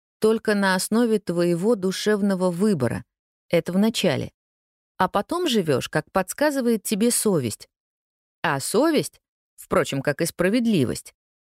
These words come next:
это субъективные понятия для каждого человека. И ещё последствия наших решений — всегда не так однозначны.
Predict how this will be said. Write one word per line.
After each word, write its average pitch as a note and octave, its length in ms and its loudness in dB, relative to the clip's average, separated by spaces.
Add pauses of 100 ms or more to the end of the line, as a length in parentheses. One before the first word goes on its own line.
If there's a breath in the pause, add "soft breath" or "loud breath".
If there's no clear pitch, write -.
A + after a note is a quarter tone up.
это A#3+ 260 0
субъективные G#3+ 1000 0
понятия D#3+ 640 0
для C3+ 180 0
каждого D3+ 420 -2
человека. A#2 580 -2 (760)
И G3 60 -2
ещё F#3+ 520 0
последствия F#3 760 0
наших E3+ 400 -4
решений — G#3+ 640 2 (320)
всегда A#3+ 600 0
не A#3 220 4
так - 320 -2
однозначны. D3+ 800 -2